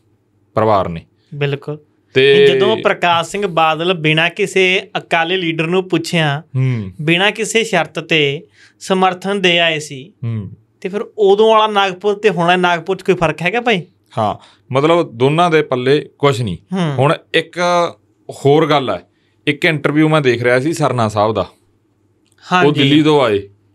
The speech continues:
Speaker 2: ਲਿਆਂਦੇ ਗਏ ਕਿ ਆਏ?
Speaker 1: ਆਏ ਲਾਲਾ, ਲਿਆਂਦੇ ਗਏ, ਸੱਦੇ ਗਏ ਲਾਲਾ, ਜਿਵੇਂ ਮਰਜ਼ੀ ਲਾਲਾ।
Speaker 2: ਹੂੰ।
Speaker 1: ਉਹ ਕਹਿੰਦੇ ਵੀ ਮ-, ਚੱਲਦੇ ਜੰਗ ਦੇ ਵਿੱਚ
Speaker 2: ਹੂੰ।
Speaker 1: ਘੋੜੇ ਨਹੀਂ ਬਦਲੀ ਦੇ। ਹੈਂ?
Speaker 2: ਹੂੰ।
Speaker 1: ਉਹਨਾਂ ਨੂੰ ਸ਼ਾਇਦ ਇਹ ਨਹੀਂ ਪਤਾ ਵੀ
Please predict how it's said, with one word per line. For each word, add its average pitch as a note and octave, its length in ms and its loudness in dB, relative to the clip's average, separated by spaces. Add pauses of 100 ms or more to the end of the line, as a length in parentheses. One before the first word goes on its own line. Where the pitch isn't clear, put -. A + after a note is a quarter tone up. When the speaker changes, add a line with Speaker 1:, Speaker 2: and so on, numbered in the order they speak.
(1040)
Speaker 2:
ਲਿਆਂਦੇ D#3 340 2
ਗਏ G3 100 2
ਕਿ A#3+ 140 0
ਆਏ? F3+ 220 0 (380)
Speaker 1:
ਆਏ C3 280 2
ਲਾਲਾ, B2+ 240 2
ਲਿਆਂਦੇ B2+ 440 0
ਗਏ, A#2+ 160 0
ਸੱਦੇ A#2 360 -4
ਗਏ A#2+ 120 2
ਲਾਲਾ, A2+ 200 2
ਜਿਵੇਂ A#2+ 240 -4
ਮਰਜ਼ੀ A2+ 300 -2
ਲਾਲਾ। F2+ 240 -4 (140)
Speaker 2:
ਹੂੰ। D3 320 -8
Speaker 1:
ਉਹ E3+ 200 2
ਕਹਿੰਦੇ E3+ 260 0
ਵੀ F#3 220 -6 (140)
ਮ-, C3 160 -6 (920)
ਚੱਲਦੇ D3+ 400 2
ਜੰਗ C#3 280 0
ਦੇ C3+ 160 4
ਵਿੱਚ C3 260 -4 (380)
Speaker 2:
ਹੂੰ। D#3+ 260 -10 (240)
Speaker 1:
ਘੋੜੇ B2+ 200 2
ਨਹੀਂ C3+ 120 0
ਬਦਲੀ B2 300 0
ਦੇ। F#2+ 200 -4 (1080)
ਹੈਂ? D#3+ 380 -2
Speaker 2:
ਹੂੰ। B2+ 80 -12 (760)
Speaker 1:
ਉਹਨਾਂ E3 260 2
ਨੂੰ G#3 100 0
ਸ਼ਾਇਦ F3+ 220 2
ਇਹ E3+ 280 4
ਨਹੀਂ F3+ 120 -2
ਪਤਾ C#3+ 280 0
ਵੀ D3+ 220 0